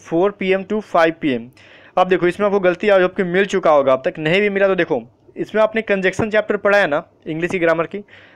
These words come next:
आई होप कि पढ़ा होगा। तो between के साथ कौन सा कंजक्शन लगता है आप बताओ, तो between के साथ to नहीं लग के, बोले क्या, between के साथ and कंजक्शन लगता है, ये आपको पता है ना, between के साथ क्या लगता है, and लगता है। तो यहाँ पे between four P M to, अ, नहीं होगा, बल्कि यहाँ पे between four P M,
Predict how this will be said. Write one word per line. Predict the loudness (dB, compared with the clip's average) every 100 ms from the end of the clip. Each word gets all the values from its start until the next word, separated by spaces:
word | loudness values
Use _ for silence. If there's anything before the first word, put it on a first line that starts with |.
| -4
आई | 2 2
होप |
कि | 0
पढ़ा | 0 2
होगा। | 2
तो | 0 -2
between | -4 0 -2 -2
के |
साथ | 0 0
कौन | 0 -2 -2
सा | -2
कंजक्शन | -2 -2 -2
लगता | -4 -4 -4
है | -6 -6 -4
आप | -2
बताओ, | -2 -4 -4 _ -20 -20 -20 _
तो | -6
between | -2 -2 -2 -2
के |
साथ | 0 0 -2 -4
to | 0 2
नहीं | 2 2
लग | 2
के, | 2
बोले | 0 2
क्या, | 0 0
between | 0 -2 -2 -2
के | -2
साथ | 0 0 -2 -10 -2
and | 0 0 -2
कंजक्शन | -4 -4 -4 -2
लगता | -2 -2 -2 -2
है, | -2 -6 _ -6
ये | -4
आपको | -4 -4
पता | -2 0
है |
ना, | -2 -4
between | -6 -6 -8
के | -4
साथ | -4
क्या | 0
लगता | -2 0
है, | -4 -2
and | -2 0
लगता | -2 -2 -4
है। | -6 _ _ _ _
तो | -2
यहाँ | 0 0
पे | -2 -4
between | -4 -2 -2 -4 -12 _ _ _ _
four | -2 0 0
P | -2 -2
M | -2
to, | -4 -4 0
अ, | 2 2
नहीं | 0
होगा, | -2 -2
बल्कि | -2 -4
यहाँ | -4 -4
पे | -4 -8
between | -10 -12
four | -6 -4 -2
P | -4 -6
M, | -6